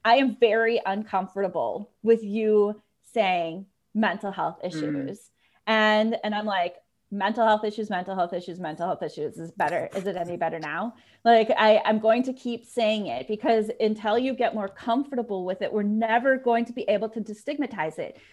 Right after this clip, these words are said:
Speaker 1: Your, your feeling of discomfort is part of the issue that we can't continue to talk about this. And, um, so that was,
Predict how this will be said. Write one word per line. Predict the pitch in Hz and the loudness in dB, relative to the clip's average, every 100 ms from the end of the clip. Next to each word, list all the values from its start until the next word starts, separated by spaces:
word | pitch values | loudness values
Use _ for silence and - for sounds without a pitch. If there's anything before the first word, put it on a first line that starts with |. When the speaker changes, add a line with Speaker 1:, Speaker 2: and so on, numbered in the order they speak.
| _ - | _ -10
Speaker 1:
Your, | 202 226 240 269 294 302 - _ | 0 4 6 6 4 2 -4 _
your | 226 226 233 233 233 - | -4 0 2 0 -2 -6
feeling | 277 330 330 269 240 | -4 -2 -2 -2 0
of | 226 214 190 | 0 -2 -2
discomfort | 208 - - 311 349 226 160 156 | -8 -8 -8 -8 -2 0 0 0
is | 220 220 | -4 -4
part | - - 285 | -10 -6 -2
of | 262 208 | -2 -4
the | 170 196 - | -6 -6 -6
issue | 330 - 190 - 196 - _ _ _ | -8 -6 -4 -4 -10 -14 _ _ _
that | 233 208 208 | 0 0 -2
we | 240 262 | -4 -4
can't | - 254 220 - | -6 -6 -4 -6
continue | 247 220 233 214 208 | -6 -6 -4 -4 -4
to | 208 | -8
talk | - 202 208 | -10 -10 -8
about | 165 - - | -6 -6 -6
this. | - - - _ _ _ _ _ - | -10 -10 -18 _ _ _ _ _ -2
And, | 233 226 220 226 240 | 0 2 2 0 0
um, | 220 214 196 220 - _ _ _ _ _ _ _ | 2 2 2 -4 -8 _ _ _ _ _ _ _
so | - - 254 247 240 240 - - _ _ _ _ _ _ - | -6 4 6 8 8 6 4 -4 _ _ _ _ _ _ 2
that | 240 262 285 | 6 8 10
was, | 269 | 8